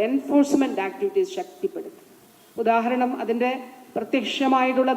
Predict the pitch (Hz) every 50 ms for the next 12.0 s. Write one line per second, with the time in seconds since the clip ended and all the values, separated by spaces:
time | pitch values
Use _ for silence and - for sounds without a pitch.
0 | 220 233 233 - - - 254 247 247 247 247 262 269 302 311 - - - - -
1 | - - - 233 240 247 254 254 262 269 269 - - 233 240 233 - - 262 262
2 | 262 254 240 233 233 233 233 233 220 226 - 233 220 214 226 220 214 226 226 233
3 | 247 233 226 214 226 233 226 - 220 214 214 208 233 220 220 214 214 226 214 214
4 | 214 202 - 214 202 202 202 202 202 202 220 226 226 233 214 208 214 208 208 214
5 | - 208 208 196 202 - - - 196 185 208 220 214 - - _ _ _ - 214
6 | 208 226 220 226 220 202 208 208 208 202 202 202 202 208 185 190 190 185 196 214
7 | 202 202 208 196 196 190 190 185 214 240 294 - - - _ _ _ _ _ _
8 | _ - 214 214 226 233 254 254 - 233 226 247 254 269 277 277 277 - - 254
9 | - - 294 269 262 254 240 247 254 254 254 262 254 262 247 - 302 294 - 240
10 | 233 220 233 226 240 233 226 220 208 - - 196 196 202 196 220 233 240 233 240
11 | 220 233 240 240 262 247 233 254 240 233 214 214 233 220 247 233 226 226 226 220